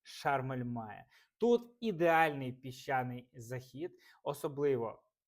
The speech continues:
комфортно буде для відпочинку з дітьми, але немає коралових рифів.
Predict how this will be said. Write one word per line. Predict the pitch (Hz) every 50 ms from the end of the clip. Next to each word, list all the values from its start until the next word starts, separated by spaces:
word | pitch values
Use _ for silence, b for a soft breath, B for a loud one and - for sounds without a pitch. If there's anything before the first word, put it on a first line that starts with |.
| _ _ _ _ _ _ _
комфортно | - 160 156 135 - 139 127 113 - 120 117
буде | 110 117 131 131 123 120 117 113
для | 107 117 123 127 117
відпочинку | 113 120 120 - 123 - - - 127 117 110 - 117 117 -
з | 117 110
дітьми, | 120 131 127 131 160 185 214 202 -
але | - 143 147 165 170 170 - -
немає | 135 135 147 165 170 156 135 117 113 107 104 -
коралових | - 117 117 120 120 113 113 113 113 120 117 _ _ _ _
рифів. | 143 131 131 127 123 123 - - 202